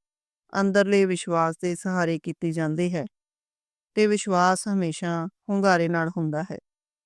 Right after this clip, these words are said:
ਹੁਣ ਇੱਥੇ ਤਾਂ ਹਾਲਤ ਹੀ ਹੋਰ ਹੈ, ਨਾ ਤਾਂ ਦੁਸ਼ਮਣ ਦਾ ਚਿਹਰਾ ਹੀ ਸਾਹਮਣੇ ਹੈ ਤੇ ਨਾ ਕਿਸੇ ਹੁੰਗਾਰੇ ਦਾ ਸਾਥ ਹੈ। ਇਸੇ ਕਰਕੇ ਲੱਗਦਾ ਹੈ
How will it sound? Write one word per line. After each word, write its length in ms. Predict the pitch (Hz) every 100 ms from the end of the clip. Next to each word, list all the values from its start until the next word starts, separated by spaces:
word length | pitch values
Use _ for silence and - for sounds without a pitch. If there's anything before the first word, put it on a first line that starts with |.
| _ _ _ _ _
ਹੁਣ 120 | 214 214
ਇੱਥੇ 280 | 208 - 208
ਤਾਂ 280 | 214 208 208 208
ਹਾਲਤ 280 | 165 156
ਹੀ 220 | 180 185 190
ਹੋਰ 240 | 170 165
ਹੈ, 80 | 156 - _ _ _ _ _ -
ਨਾ 280 | 185 185 185
ਤਾਂ 160 | 190
ਦੁਸ਼ਮਣ 420 | 180 170 - 170
ਦਾ 160 | 165 175
ਚਿਹਰਾ 300 | - 175 185
ਹੀ 120 | 185
ਸਾਹਮਣੇ 480 | 185 180 160 170 180
ਹੈ 140 | 151 - _ _ _ _ _ _ _
ਤੇ 120 | 202
ਨਾ 440 | 190 180 180 170 208 _ _
ਕਿਸੇ 320 | 190 - 185
ਹੁੰਗਾਰੇ 500 | 180 190 185 170 165
ਦਾ 140 | 165 165
ਸਾਥ 440 | - 156 156 -
ਹੈ। 40 | - _ _ -
ਇਸੇ 260 | 202 196 185
ਕਰਕੇ 320 | 180 170 175
ਲੱਗਦਾ 420 | - - 175 180
ਹੈ 220 | 170 156